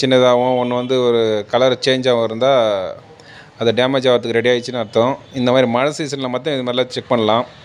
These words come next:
இன்னும் ஒரு பத்து நாளைக்கு முன்னாடி எடுத்திருந்தா, இது மாதிரி செக் பண்ண தேவையில்ல. வெங்காயத்தை பார்த்த உடனே எடுத்துட்டு போயிட்டே இருக்கலாம்.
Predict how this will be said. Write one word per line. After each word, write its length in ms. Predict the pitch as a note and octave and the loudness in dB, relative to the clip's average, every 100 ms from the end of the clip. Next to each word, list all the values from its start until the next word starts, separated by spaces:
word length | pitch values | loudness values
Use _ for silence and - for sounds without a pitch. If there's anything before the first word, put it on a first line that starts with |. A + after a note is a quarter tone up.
| - - - - - - | -20 -20 -20 -20 -18 -6
இன்னும் 160 | C#3+ D3 | 2 4
ஒரு 160 | C#3+ | 4
பத்து 320 | C#3 C#3+ C#3+ | 2 0 0
நாளைக்கு 240 | D3+ D#3 D3+ | 0 2 0
முன்னாடி 180 | D3+ C#3+ | 0 0
எடுத்திருந்தா, 280 | C#3 D3 | -2 -4
இது 80 | C#3+ | -2
மாதிரி 140 | C#3 C3+ | -4 -4
செக் 140 | C3 | -2
பண்ண 140 | C#3 C3+ | 0 2
தேவையில்ல. 320 | B2 A#2+ B2 | 2 4 4
வெங்காயத்தை 320 | A#2+ C3 C3 B2 | 2 0 -2 0
பார்த்த 220 | B2+ B2+ | -2 0
உடனே 120 | B2+ | -2
எடுத்துட்டு 240 | A#2+ B2 A#2+ | -4 -2 0
போயிட்டே 180 | A#2+ A#2+ | 2 0
இருக்கலாம். 340 | G#2+ G#2+ | 0 -6